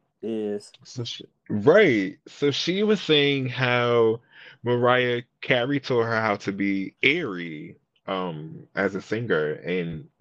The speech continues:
Speaker 2: that makes sense 'cause, you know, sometimes people wanna hear a certain tone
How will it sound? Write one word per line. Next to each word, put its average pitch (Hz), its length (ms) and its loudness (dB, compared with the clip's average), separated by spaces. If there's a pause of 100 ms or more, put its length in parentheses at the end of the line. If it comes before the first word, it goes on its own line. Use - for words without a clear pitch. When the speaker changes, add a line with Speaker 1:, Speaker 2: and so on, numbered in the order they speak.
(1160)
Speaker 2:
that 110 220 2
makes 127 260 -2
sense 120 260 -6
'cause, 98 320 -6
you 117 80 -6
know, 113 120 -4
sometimes 117 440 -6
people 117 300 -6
wanna 107 200 -4
hear 104 200 -6
a - 20 -14
certain 90 300 -4
tone 107 540 -8